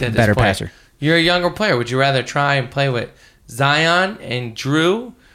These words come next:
Speaker 1: or would you rather play with LeBron? So you pretty
Speaker 2: To be honest, I'd rather play with Zion.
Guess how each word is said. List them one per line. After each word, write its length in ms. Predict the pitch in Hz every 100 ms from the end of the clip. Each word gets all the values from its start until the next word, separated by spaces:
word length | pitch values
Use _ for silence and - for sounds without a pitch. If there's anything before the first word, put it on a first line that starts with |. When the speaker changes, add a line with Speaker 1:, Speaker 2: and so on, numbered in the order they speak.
| _ -
Speaker 1:
or 80 | 127
would 100 | 127
you 60 |
rather 220 | 143 139 139
play 220 | 143 147
with 100 | 127
LeBron? 600 | 120 113 107 143 - 127 - _ _ _ _ _ _ _ _ _ _ _ _ _ _ _ _ _
So 160 | - 156
you 100 | 151
pretty 260 | 151 214 139
Speaker 2:
To 100 | 131
be 120 | 120
honest, 300 | 131 160 147
I'd 120 | 120
rather 200 | 113 110
play 140 | 101 104
with 100 | 90
Zion. 340 | 87 90 98